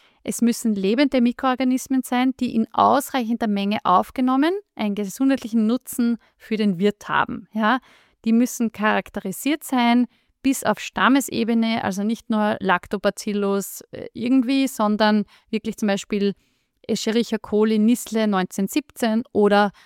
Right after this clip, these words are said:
Lactobacillus plantarum zweihundertneunundneunzig V. Also dann muss auch immer in Studien gezeigt worden sein, dass dieser konkrete Stamm in der und der Menge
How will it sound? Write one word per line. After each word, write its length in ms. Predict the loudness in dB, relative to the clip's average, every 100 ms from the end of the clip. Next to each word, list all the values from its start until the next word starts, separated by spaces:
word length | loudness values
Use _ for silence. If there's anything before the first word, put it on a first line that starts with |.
| _ -2
Lactobacillus 960 | -2 -2 -4 -4 -4 -4 -2 -2 -4
plantarum 760 | -6 -6 -6 -2 0 0 -2 -4
zweihundertneunundneunzig 1300 | -2 -2 -2 -4 -2 -2 -4 -6 -4 -4 -6 -14 -8
V. 420 | 2 6 6 4 -2 _ _ _
Also 380 | -4 -2 -4 -6 _ _ _ _ _ -12 -2
dann 240 | 2 4 4
muss 260 | 4 0 -2
auch 400 | 2 4 4 0
immer 460 | -2 0 2 2 -2 -6 _ _ _ _ _
in 140 | -2 -2
Studien 640 | -2 0 2 4 2 0 -6 _ _ -10
gezeigt 480 | -6 -2 -2 -2
worden 220 | -4 -2 -2
sein, 440 | -4 -2 -2 -2 -6 _ _ -4
dass 540 | 2 4 2 0 -10 -18 _ _ _ _ _ _
dieser 380 | -2 0 0 -2
konkrete 580 | -2 -4 -2 -4 -4 -6
Stamm 440 | -4 -2 0 0 -2
in 400 | 2 4 4 2
der 240 | 0 2
und 140 | 2 0
der 100 | -2
Menge 600 | 0 0 2 0 -2